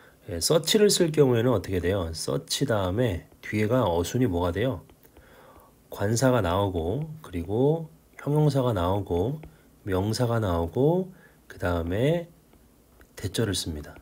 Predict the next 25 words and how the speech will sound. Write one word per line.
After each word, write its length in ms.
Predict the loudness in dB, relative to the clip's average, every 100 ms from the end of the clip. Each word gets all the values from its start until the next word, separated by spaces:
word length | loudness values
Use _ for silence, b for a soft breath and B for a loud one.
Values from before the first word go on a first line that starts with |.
| -20 _ _ -4
해석은 260 | 0 2
똑같아요. 560 | 0 0 -2 0 -2 0
너무 1040 | 0 2 2 4 4 4 6 6 8 8
이렇게 360 | 6 4 2 0
해서 680 | 0 0 2 4 4 2 B B -14
주어는 400 | -2 0 2 0
동사한다 800 | 0 0 0 0 0 0 2 2
라고 200 | 0 -2
해석할 320 | -2 -2 -2
수 140 | -2 -4
있는데, 500 | -6 0 0 0 -4 B B B B B B B B -8
어... 640 | 0 2 2 2 2 2 0 B B B -6
물론 260 | 6 8 8
이 80 |
서치 380 | 8 6 4 6
다음에 360 | 8 8 8 6
어가 320 | 8 8 8
안 160 | 6 6
나올 180 | 6 6
수도 180 | 4 0
있겠죠. 540 | 2 2 4 2 2
이 80 | 0
명사가 420 | 2 2 2 0
복수일 440 | 0 -4 0 -2 0
경우에는. 680 | -2 -2 -4 -2 -2 -2